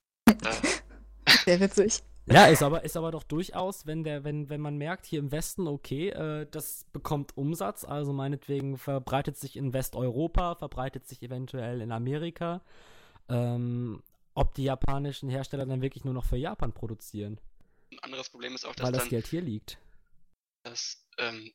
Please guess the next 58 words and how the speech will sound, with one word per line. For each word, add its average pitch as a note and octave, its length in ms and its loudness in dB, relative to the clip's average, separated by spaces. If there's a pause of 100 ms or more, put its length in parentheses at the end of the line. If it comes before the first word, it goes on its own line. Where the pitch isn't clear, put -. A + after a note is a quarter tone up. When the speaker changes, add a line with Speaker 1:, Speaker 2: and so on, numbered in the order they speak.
Speaker 2:
dann A#2 180 -2
die A#2 100 -8
kleinen B2+ 360 0
Studios A#2+ 400 -4
von A#2+ 220 -6
dem, B2+ 300 0
also A#2 100 -6
es A#2 80 -2
gibt C3 140 -8
ja B2+ 80 4
in - 160 -4
Japan A#2+ 280 -2
sehr, B2 120 -2
sehr A#2+ 100 -2
viele C#3+ 220 0
kleine - 260 -2 (240)
Animationsstudios. A2+ 960 -8 (580)
Das - 160 -6
würde C#3+ 100 -2
es C3+ 80 -2
halt A#2 120 -4
nicht D3+ 180 -4
mehr A#2+ 140 0
geben. B2 320 -10
Das A#2 120 -12
wäre A#2+ 100 0
so B2+ 120 -6
wie B2 40 -12
bei A#2+ 180 -4
Games, B2 320 -6
dass A#2+ 120 -6
es - 40 -10
einfach B2 200 -8
nur B2 100 -10
noch A#2+ 100 -8
ein A#2+ 80 -14
paar A#2+ 160 -2
große C3 340 -4
gibt A#2 180 -4
und A#2 80 -8
der A2+ 80 -4
ganze A#2 200 -4
kreative - 380 -4
Kram B2+ 260 0
von, B2 160 -6
kommt - 200 -10
von A#2+ 100 -12
den A2+ 100 -8
kleinen. C#3 360 -4 (920)
Ähm, A#2+ 220 2 (800)
und C3 60 -4
ein A#2+ 40 -4
anderes C3 220 0
Problem B2 280 -2
wäre A#2 100 4
einfach A#2+ 140 -2
nur, B2 100 -6
dass, - 440 -6